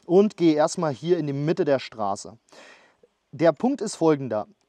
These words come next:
Hier ist eine Straße links und rechts. Wenn jetzt die Drohne wegen einem Akkuproblem oder sowas runterfallen würde, würde sie in den Busch fallen und, äh, nicht auf die Straße. Deswegen sage ich euch, fliegt immer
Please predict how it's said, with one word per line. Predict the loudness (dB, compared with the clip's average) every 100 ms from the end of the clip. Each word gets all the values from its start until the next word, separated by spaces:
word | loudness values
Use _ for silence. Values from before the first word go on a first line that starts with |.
| -18
Hier | -12 -2 -2
ist | -2
eine |
Straße | -4 2 2 2
links | -2 -4 -6 -8
und | -6
rechts. | -2 -2 -2 -10 -4
Wenn | -2
jetzt | -2 -4
die |
Drohne | -4 0 2 4 0 -4
wegen | -10 -6 -4
einem | 0
Akkuproblem | 0 0 -2 -2 -2 0
oder | 0
sowas | 0 -2 0
runterfallen | 0 2 2 2
würde, | 0 -2
würde | -2 -4
sie | -6
in | -6
den | -8 -6
Busch | -4 -4
fallen | -6 -8 -8 -14 -20 -20 _ -4
und, | -2 -2 -2
äh, | -4
nicht | -2 -2 -2
auf | -6
die | -6
Straße. | -10 -4 -4 -4
Deswegen | -4 -2 -2 -4 -2
sage | 0 0 -2
ich | -8
euch, | -10
fliegt | -10 -10
immer | -4 -2 -2